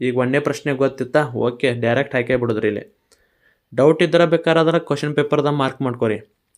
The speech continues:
ನಿಮಗೆ ಗೊತ್ತಾಗೋಂಗ್ ಅಷ್ಟೇ ರೀ, ಮಗ್ಲಿ ನಮ್ಗೆ ಗೊತ್ತಾಗೋಂಗಲ್ಲ, ಆ ರೀತಿ ಕೂಡ ಇರ್ತದ. ಕ್ವಶನ್ ಪೇಪರಲ್ಲಿ ಕೂಡ ನಿಮ್ಮ ರಫ್ ಹಾಳಿ ಬಿಟ್ಟು ಬೇರೆ ಎಲ್ಲರ ಮೇಲೆ ಏನಾರ ಬರ್ದಿದ್ರಂದ್ರೆ ಅದನ್ನು ಕೂಡ ಇಲ್ಲಿ, ಆ, ಏನಿದೆ ಅಲ್ಲಿ ನಿಮ್ಮನ್ನ ಬೇಯ್ತಾರೆ ಸ್ವಲ್ಪ.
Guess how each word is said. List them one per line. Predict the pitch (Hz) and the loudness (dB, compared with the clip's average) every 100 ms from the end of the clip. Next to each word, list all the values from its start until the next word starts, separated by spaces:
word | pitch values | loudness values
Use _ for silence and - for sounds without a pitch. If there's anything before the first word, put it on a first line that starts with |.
| 131 | -6
ನಿಮಗೆ | 135 151 | -2 0
ಗೊತ್ತಾಗೋಂಗ್ | 147 147 151 151 147 147 | 2 2 2 4 4 0
ಅಷ್ಟೇ | 139 143 | 0 2
ರೀ, | 139 | 2
ಮಗ್ಲಿ | 135 123 131 | 0 -2 0
ನಮ್ಗೆ | 139 135 | 0 0
ಗೊತ್ತಾಗೋಂಗಲ್ಲ, | 131 127 123 120 120 117 233 - - _ _ | -2 0 0 2 2 2 0 -4 -20 _ _
ಆ | 117 | -2
ರೀತಿ | 127 131 | 0 -2
ಕೂಡ | 120 120 | -2 0
ಇರ್ತದ. | 117 113 117 131 226 - _ _ _ _ _ - _ | 2 0 0 0 -2 -6 _ _ _ _ _ -20 _
ಕ್ವಶನ್ | - 139 151 | 0 0 4
ಪೇಪರಲ್ಲಿ | 151 151 147 151 | 4 4 2 2
ಕೂಡ | 143 139 | 2 2
ನಿಮ್ಮ | 139 131 | 2 2
ರಫ್ | 135 135 | 0 0
ಹಾಳಿ | 139 135 | 2 2
ಬಿಟ್ಟು | 135 135 | 2 0
ಬೇರೆ | 123 123 131 | 2 4 4
ಎಲ್ಲರ | 127 131 | 2 0
ಮೇಲೆ | 131 123 127 | 0 0 2
ಏನಾರ | 127 127 127 | 0 -2 -2
ಬರ್ದಿದ್ರಂದ್ರೆ | 123 120 120 120 123 165 - - - _ - | -2 0 -2 0 0 0 -2 -14 -20 _ -6
ಅದನ್ನು | 123 131 | -4 -4
ಕೂಡ | - 127 | -2 2
ಇಲ್ಲಿ, | 123 120 143 254 - _ _ - | 4 4 2 0 -6 _ _ -12
ಆ, | 127 120 117 - _ _ _ _ _ - - | -6 -4 -4 -6 _ _ _ _ _ -20 -10
ಏನಿದೆ | 127 123 117 | -4 0 2
ಅಲ್ಲಿ | 120 123 | 2 2
ನಿಮ್ಮನ್ನ | 127 123 180 143 | -2 -2 -2 0
ಬೇಯ್ತಾರೆ | 127 139 135 120 | 0 2 0 0
ಸ್ವಲ್ಪ. | 120 123 156 | 2 2 2